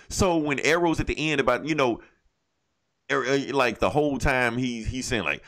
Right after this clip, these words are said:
"John Byrne, this human piece of shit. When I find him, put an arrow through his eye, like, don't kill John Byrne. He didn't, he didn't deserve this." "Yes, he does." <laughs> You know, at the end, "John Byrne, you have failed this city." You know, but he doesn't kill him. 'Cause,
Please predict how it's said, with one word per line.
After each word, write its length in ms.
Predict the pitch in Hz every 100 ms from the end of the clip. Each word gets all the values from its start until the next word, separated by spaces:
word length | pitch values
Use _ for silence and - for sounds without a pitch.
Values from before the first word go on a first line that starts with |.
| _ -
"John 320 | 107 98 87
Byrne, 340 | 98 98 95
this 180 | 87 - -
human 320 | - 131 110 87
piece 240 | 120 104
of 60 | 82
shit. 520 | - - 131 113 - - - -
When 100 | 113
I 20 |
find 200 | - 123
him, 120 | 113
put 140 | 127 110
an 60 |
arrow 180 | 117 120
through 160 | 113 120
his 140 | 113
eye, 220 | 127 117 104
like, 180 | 101
don't 180 | - 131
kill 220 | - 117
John 260 | 92 107 98
Byrne. 320 | 113 131 127 - - -
He 100 | 208
didn't, 200 | 190 165
he 60 | 180
didn't 160 | 202
deserve 260 | 160 156 160
this." 100 | 143
"Yes, 120 | -
he 100 | 127
does." 520 | 107 113 113 - - -
<laughs> 40 |
You 100 | 135 - - -
know, 100 | 131
at 60 |
the 100 | 110
end, 240 | 113 107 - -
"John 300 | - 147 120
Byrne, 480 | - 131 127 120 98 - -
you 140 | 143
have 180 | 120 113
failed 580 | - 135 120 107 101 95 90 -
this 300 | 107 110 -
city." 680 | - - 127 98 101 95 82
You 80 | 117
know, 120 | 95
but 120 | 92
he 60 | 101
doesn't 240 | 92 76
kill 240 | - 110 90
him. 140 | 82
'Cause, 160 | 95